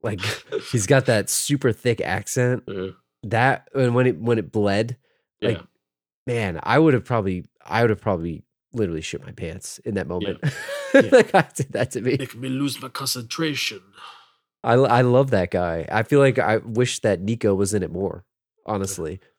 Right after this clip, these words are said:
Speaker 1: I don't know. What are you thinking for this? Because
Speaker 2: Yeah.
Speaker 1: I, I don't think it's super strong, in my
Speaker 2: Two,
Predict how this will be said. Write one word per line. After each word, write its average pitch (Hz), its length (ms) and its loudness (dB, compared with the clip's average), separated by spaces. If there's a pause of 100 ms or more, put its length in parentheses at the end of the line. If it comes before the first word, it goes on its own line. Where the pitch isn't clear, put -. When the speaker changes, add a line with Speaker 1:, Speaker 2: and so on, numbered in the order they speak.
(260)
Speaker 1:
I 127 100 0
don't 127 80 6
know. 107 100 4
What 139 140 6
are - 20 6
you 156 100 6
thinking 117 280 -2
for 95 140 -4
this? 85 300 -4
Because 113 240 -2
Speaker 2:
Yeah. 120 80 6 (120)
Speaker 1:
I, 120 60 0
I 123 40 4
don't 131 140 2
think 120 140 -2
it's - 200 -6
super - 280 -6
strong, 78 400 -6
in 90 80 0
my 90 60 0
Speaker 2:
Two, 160 160 4